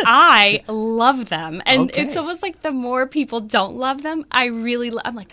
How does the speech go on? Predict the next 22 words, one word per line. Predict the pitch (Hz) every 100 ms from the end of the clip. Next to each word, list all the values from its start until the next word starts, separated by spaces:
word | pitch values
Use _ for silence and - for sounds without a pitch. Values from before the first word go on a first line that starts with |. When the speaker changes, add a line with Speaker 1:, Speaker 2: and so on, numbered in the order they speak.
| -
Speaker 1:
"I | 294 185
really | 165 226 453 254
love | 185 226 247
<laughs> |
these." | 359 - 440 - 403 381 - - - -
So | - 294
I | 269 262 262 - 262
went | 240 262
into | 302 359
the | 339
new | 294 233 247
Nike | 214 180 190
store | - 196 180 170
that | 170 156
I | 156 190 233 -
am | 254
obsessed | 285 - - 156 - 165
with. | 156 -
It's | 170
on | - 156 175
Fifth | 220 -
Avenue. | 185 160 165 160 165